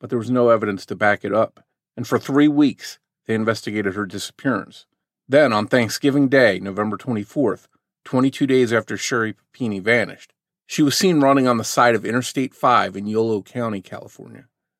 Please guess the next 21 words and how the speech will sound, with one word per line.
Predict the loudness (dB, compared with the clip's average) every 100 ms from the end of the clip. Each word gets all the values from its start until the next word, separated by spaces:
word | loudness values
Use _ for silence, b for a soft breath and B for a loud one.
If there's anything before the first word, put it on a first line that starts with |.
| -6
It | -4
was | -2
four | 0 2 2
thirty | 2 2 2
A | 4 4 2
M | 0
when | -6
a | -10
truck | -6 -4 -2
driver | -2 -2 -2
called | -6 -6 -2
nine | 0 0 -2
one | -2 -2
one | -2 -4
to | -10
report | -14 -10 -6
a | -4
woman | -2 -2 -4 -12 _ _ _
chained | -6 0 2 4
and | 2 0
hysterical | -4 -6 0 2 0 -4 -10